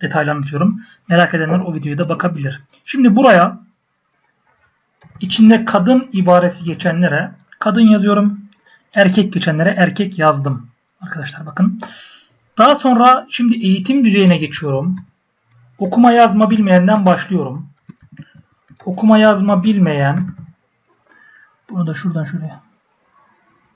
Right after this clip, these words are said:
kopyalayalım. Sorgulatıyorum. Ve tür kısmına arkadaşlar, herkes tamamına çift tırnak içerisinde okuma yazma bilmeyen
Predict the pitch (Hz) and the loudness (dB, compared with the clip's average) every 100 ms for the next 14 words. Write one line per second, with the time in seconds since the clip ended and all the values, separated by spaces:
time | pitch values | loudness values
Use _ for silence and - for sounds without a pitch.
0 | - 185 - 156 143 139 135 180 185 - | -8 -6 -6 -8 -6 -6 -2 -2 -2 -8
1 | - - _ _ _ _ _ _ - 185 | -20 -20 _ _ _ _ _ _ -2 2
2 | 185 185 185 190 147 139 - - _ _ | 4 4 4 2 0 0 -8 -14 _ _
3 | _ _ _ _ - 185 - 269 - - | _ _ _ _ -6 -4 2 2 2 -2
4 | 202 180 170 147 156 147 - 170 185 - | 2 4 2 -2 -4 -4 -4 -4 -6 -12
5 | _ _ _ _ _ _ 185 - _ _ | _ _ _ _ _ _ -6 -6 _ _
6 | _ _ _ _ _ - 147 - 214 190 | _ _ _ _ _ -14 -12 -2 2 4
7 | 151 139 147 - - _ _ _ _ - | 2 0 -4 -6 -14 _ _ _ _ -2
8 | 277 - 214 185 190 - - 175 160 170 | -2 0 2 4 4 2 -6 -6 -4 -4
9 | 190 - 190 190 196 180 190 180 180 170 | -6 -6 -2 2 2 2 2 2 2 2
10 | 160 185 240 | 2 2 0